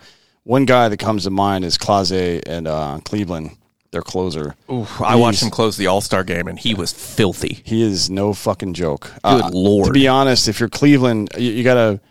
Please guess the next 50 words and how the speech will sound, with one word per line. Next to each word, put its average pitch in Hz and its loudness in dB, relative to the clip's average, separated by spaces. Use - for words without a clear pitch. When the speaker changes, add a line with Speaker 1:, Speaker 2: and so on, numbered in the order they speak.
Speaker 1:
they 120 4
just 139 4
gave 139 6
a 117 2
big 113 2
contract 95 -2
to, 82 -4
um, 69 -8
Speaker 2:
Ramirez? 98 0
Speaker 1:
to 113 -4
Ramirez. 90 -4
<clears throat> 170 2
And 90 -4
it 101 0
looks 107 2
like 117 2
they're 120 0
gonna 113 0
try 113 2
to 107 2
do 104 -2
a, 92 -8
a 95 -4
quick - -2
rebuild. 107 0
I 92 2
don't 95 -2
know 95 0
how 95 0
that's 90 -4
gonna 90 -6
work 85 -4
out, 92 2
but 87 -4
they 98 -2
do 104 -4
have, 92 -4
uh, - -4
Speaker 2:
They're 226 4
not 320 2
even 277 0
re-, 277 -2
I 165 0
mean, 254 4
they're 302 2
in 233 4
the 214 2
playoffs 330 0
right 120 2
now. 87 -6